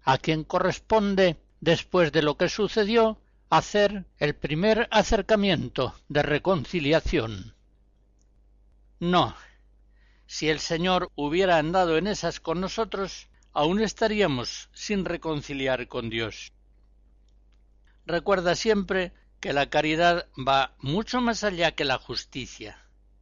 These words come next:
y que nada hay más digno que perdonar y sufrir calladamente, por amor a Dios y por amor a nuestro hermano, un trato injusto.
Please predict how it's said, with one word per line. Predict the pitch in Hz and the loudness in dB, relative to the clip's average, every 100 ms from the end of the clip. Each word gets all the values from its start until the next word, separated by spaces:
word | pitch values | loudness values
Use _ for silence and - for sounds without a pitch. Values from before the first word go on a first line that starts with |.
| _ _ _ _ _ _ | _ _ _ _ _ _
y | 165 160 | -6 -6
que | - 160 156 - | -4 -4 -4 -4
nada | 147 170 247 220 185 | -4 0 0 2 2
hay | 226 | 0
más | 190 185 151 | -2 -2 -4
digno | 262 233 220 208 - | -6 -4 -2 -2 -4
que | 175 | -8
perdonar | - 190 196 185 214 240 202 123 101 - _ - | -2 0 0 0 0 2 2 0 -10 -20 _ -8
y | 165 | -8
sufrir | - 214 180 190 202 135 107 101 - | -4 -4 -4 -2 0 0 -6 -16 -8
calladamente, | 139 143 175 170 170 175 139 113 113 107 - _ - | -4 0 0 0 0 0 -2 -6 -10 -12 -16 _ -10
por | 135 135 | -4 -2
amor | 147 220 | 0 2
a | 202 | 2
Dios | 196 180 127 - - - _ - | 2 0 -2 -8 -16 -20 _ -14
y | 135 | -10
por | 151 151 | -4 -2
amor | 165 190 175 | 0 0 0
a | 160 | 0
nuestro | 160 - - 143 | -2 -6 -8 -6
hermano, | 127 131 143 190 196 - _ | -4 -2 -2 -4 -8 -14 _
un | 190 196 170 | 0 0 0
trato | 156 156 131 151 147 - | 0 0 -2 -8 -8 -6
injusto. | 156 135 - 143 - - - | -4 -4 -4 -6 -6 -12 -20